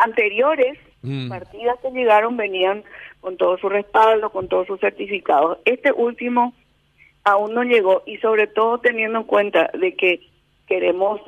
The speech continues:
Speaker 1: verificar con la trazabilidad si de qué origen llega la
Speaker 2: Exacto.
Speaker 1: vacuna, cuál de la fábrica.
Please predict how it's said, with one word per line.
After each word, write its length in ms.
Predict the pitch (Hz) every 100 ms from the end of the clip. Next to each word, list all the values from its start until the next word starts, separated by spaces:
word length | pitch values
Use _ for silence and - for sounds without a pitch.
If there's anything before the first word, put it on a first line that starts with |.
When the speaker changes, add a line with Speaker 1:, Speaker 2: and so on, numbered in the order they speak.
| -
Speaker 1:
verificar 760 | 202 202 196 - - 185 180 180
con 160 | 180
la 100 | 180
trazabilidad 720 | 175 185 190 190 185 170 170 170
si 100 | 180
de 140 | 170 -
qué 120 | 208
origen 560 | 214 202 226 220 190
llega 320 | 175 185 180 165
la 200 | 120 120
Speaker 2:
Exacto. 420 | 165 170 160 185
Speaker 1:
vacuna, 180 | 185 165
cuál 200 | 180 175
de 60 | 196
la 140 | 220
fábrica. 440 | 220 196 185 202